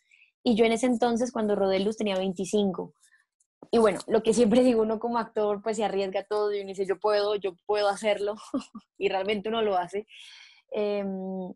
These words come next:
bueno, pues ya después lo que pasó, tuve el personaje y realmente el reto de Sion no solamente era ser niña, y el regalo también, porque ¿cuántos podemos volver a ser niños veinte días, veintidós, sí?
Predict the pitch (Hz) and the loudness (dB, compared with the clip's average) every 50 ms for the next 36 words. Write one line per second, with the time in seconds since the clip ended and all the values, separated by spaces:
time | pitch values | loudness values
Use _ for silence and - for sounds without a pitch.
0 | - - - 196 196 190 202 202 196 - 202 190 175 190 175 175 180 180 - - | -14 -8 -4 -2 0 0 0 -2 -2 -2 -2 0 2 2 2 2 0 -4 -4 -4
1 | 202 196 202 196 202 196 - 180 175 - 220 233 233 233 226 220 220 _ _ _ | -2 -2 -2 -2 -4 -2 -4 -4 -2 0 0 0 2 2 0 -2 -2 _ _ _
2 | - 202 190 190 190 190 190 190 190 - - 190 190 180 190 190 180 - 190 185 | -6 -2 0 0 2 2 2 0 0 0 0 -2 -2 -2 -4 -6 -6 -4 -6 -4
3 | 202 214 233 247 254 233 - 247 247 254 - - - 240 214 233 233 233 247 254 | -2 -2 0 0 -2 -2 -2 -4 -4 -4 -4 -6 -6 -4 0 0 0 0 0 -2
4 | 247 254 269 254 247 269 269 262 269 - 262 262 240 - - - 220 214 214 214 | 0 0 0 2 2 2 0 0 0 0 0 0 0 -2 -4 0 2 2 2 2
5 | 214 220 - _ _ _ _ _ - 220 208 220 226 240 240 240 240 226 233 233 | 0 -2 -6 _ _ _ _ _ -4 -4 -2 0 0 0 0 0 -2 0 -2 0
6 | 233 233 226 233 233 214 220 226 233 220 196 185 180 185 214 _ _ _ - _ | 0 0 0 0 0 0 0 2 2 2 0 -2 -4 -6 -8 _ _ _ -20 _
7 | _ _ _ _ - - 208 208 190 - 196 190 214 262 302 285 233 196 - 202 | _ _ _ _ -2 2 2 4 4 4 2 4 6 4 4 4 2 0 -2 -6
8 | 196 202 214 214 196 - 190 185 - 190 185 185 180 175 _ - - 214 214 208 | -4 -4 -6 -6 -6 -8 -12 -8 -6 -8 -6 -6 -10 -14 _ -10 -2 0 0 0
9 | 202 214 214 - - 240 233 220 202 202 202 220 220 185 190 185 185 175 214 202 | 0 -4 -6 -6 -4 -4 -2 -2 -2 -2 -2 -2 -2 -2 -2 -2 -2 -2 -4 -4
10 | 196 208 208 208 208 208 208 214 214 208 202 196 190 196 - - 175 180 202 214 | -4 -4 -4 -4 -4 -4 -4 -4 -4 -6 -6 -8 -10 -12 -16 -8 2 2 2 2
11 | 202 214 208 202 220 226 220 196 180 180 175 175 185 180 175 - 180 185 190 208 | 4 2 4 4 4 4 4 4 4 2 0 -2 -4 -4 -4 -2 0 0 2 2
12 | 208 190 165 - - 202 214 220 | 2 0 -2 -4 -4 -4 -4 -4